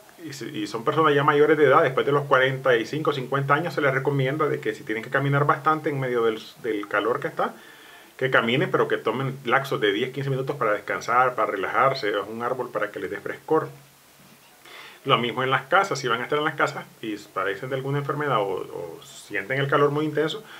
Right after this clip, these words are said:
traten de ir al patio, algún lugar donde estén más frescos, para evitar las futuras complicaciones.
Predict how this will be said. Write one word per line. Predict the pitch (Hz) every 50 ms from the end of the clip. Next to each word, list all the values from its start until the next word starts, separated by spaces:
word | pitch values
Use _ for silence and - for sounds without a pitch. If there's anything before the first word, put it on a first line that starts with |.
| - - - - - - -
traten | - 113 110 117 113
de | 113
ir | 110 110
al | 107 110
patio, | 110 165 180 170 - 151
algún | 131 123 113 131 135
lugar | 143 135 139 143 -
donde | 156 151 135 117
estén | - 131 131
más | 135 131 -
frescos, | - 110 101 - - - - - - - - - - - -
para | - 147 147 151
evitar | 147 147 139 135 135 135
las | 143 139 139
futuras | 131 - 120 117 113
complicaciones. | - - - - - - 87 - - 85 87 -